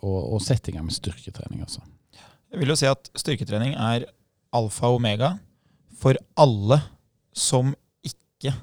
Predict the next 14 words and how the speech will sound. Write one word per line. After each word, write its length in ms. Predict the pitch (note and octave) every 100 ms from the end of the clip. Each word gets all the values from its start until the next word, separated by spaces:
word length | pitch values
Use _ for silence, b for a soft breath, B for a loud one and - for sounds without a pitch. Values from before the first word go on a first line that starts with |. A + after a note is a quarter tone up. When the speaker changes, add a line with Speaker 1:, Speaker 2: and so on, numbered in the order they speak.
| - _ _ -
Speaker 2:
trener 240 | C#3 C3 D3
styrke. 240 | C3 D#3 - _ _ _ _ _ _ _ - _ _ _
Alle 240 | E3 D3 D#3
de 80 | D3
som 180 | - D3+
ikke 340 | D3 - - B2 C3+ C3 B2+
trener 200 | B2+ B2
styrke 220 | B2+ G#2+
i 40 | C#3
dag, 140 | G3+ -
de 240 | G#2 A2 B2+
bør 380 | A2+ G#2 A2+ B2 G#2+ - -
trene 240 | A#2 A2
styrke 380 | A#2 G2 -